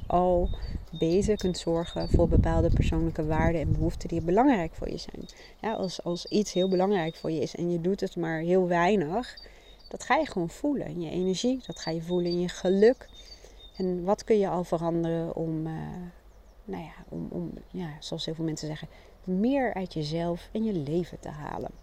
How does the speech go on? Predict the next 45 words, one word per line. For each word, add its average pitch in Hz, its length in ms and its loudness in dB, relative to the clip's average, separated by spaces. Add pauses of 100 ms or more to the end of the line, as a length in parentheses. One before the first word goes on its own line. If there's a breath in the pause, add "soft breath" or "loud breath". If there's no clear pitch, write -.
(420 loud breath)
Nou, 226 200 2
ik - 80 -16
hoop 277 140 10
dat 285 100 2
je 262 80 6
er 240 60 6
weer 233 140 10
wat 185 140 0
aan 165 80 2
had. 233 380 4
Als 170 100 -4
dat 180 160 0
zo 165 120 0
is, - 280 2
dan 165 140 -2
laat 165 160 2
even 160 200 -2
een 156 60 -4
reactie 170 400 2
achter. 170 440 0 (540 loud breath)
En, 156 360 0
eh, 156 80 -4 (380)
het - 100 -14
kan 165 160 -2
maar 156 140 -2
zo 160 160 2
zijn 160 160 -4
dat 160 120 -4
je 160 60 -4
denkt: 160 200 -4
hey, 202 120 0
hier 156 240 -2
kunnen - 200 -4
andere 160 220 -2
mensen 156 260 -4
ook - 180 8
wat 262 140 2
aan 208 80 2
hebben. 185 300 2
Leuk 185 220 4
als 170 140 -6
je 151 100 -4
mijn 156 220 -2
podcast - 460 -4
deelt. 233 600 6